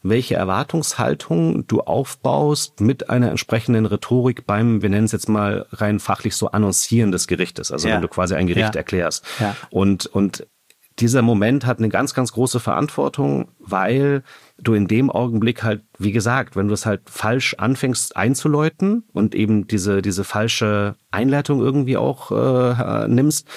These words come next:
Speaker 1: dann, dann biegst du da in die völlig falsche Richtung ab. Und dann hat der
Speaker 2: Also
Speaker 1: Gast auf
Speaker 2: bös-,
Speaker 1: einmal eine Erwartung. Ja.
Speaker 2: bösartig könnte man sagen, es kommt wirklich drauf an, wie du's verkaufst, ne? Also, äh, äh, hat ja,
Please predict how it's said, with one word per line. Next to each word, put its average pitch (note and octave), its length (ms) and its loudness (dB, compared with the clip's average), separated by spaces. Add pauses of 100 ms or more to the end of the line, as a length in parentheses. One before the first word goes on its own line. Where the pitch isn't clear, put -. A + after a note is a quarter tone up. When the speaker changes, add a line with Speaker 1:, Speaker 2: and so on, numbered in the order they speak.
(440)
Speaker 1:
dann, G2 240 2
dann F#2 160 -2
biegst - 240 -2
du G2+ 40 2
da F#2 180 -2
in F#2 100 0
die E2+ 80 -2
völlig - 380 -2
falsche G#2+ 260 -2
Richtung F#2 300 -2
ab. - 240 -8
Und F2+ 100 -2
dann F2+ 100 0
hat - 80 -2
der C#3+ 40 -2
Speaker 2:
Also B2+ 100 4
Speaker 1:
Gast A#2 140 0
auf C3 80 4
Speaker 2:
bös-, - 80 2
Speaker 1:
einmal G#2+ 140 2
eine F#2+ 60 0
Erwartung. B2+ 520 0 (100)
Ja. G#2+ 200 -2 (340)
Speaker 2:
bösartig D3 480 2
könnte D3 200 0
man C3+ 140 4
sagen, C3 400 2
es C3+ 160 -4
kommt B2 200 2
wirklich C3+ 180 -2
drauf C3 200 -2
an, C3 180 2
wie B2 60 4
du's B2 140 2
verkaufst, - 800 -2
ne? E3 320 2
Also, A#2 420 0
äh, C#3 120 -2 (100)
äh, C#3+ 580 -4
hat C3+ 160 0
ja, E3 340 2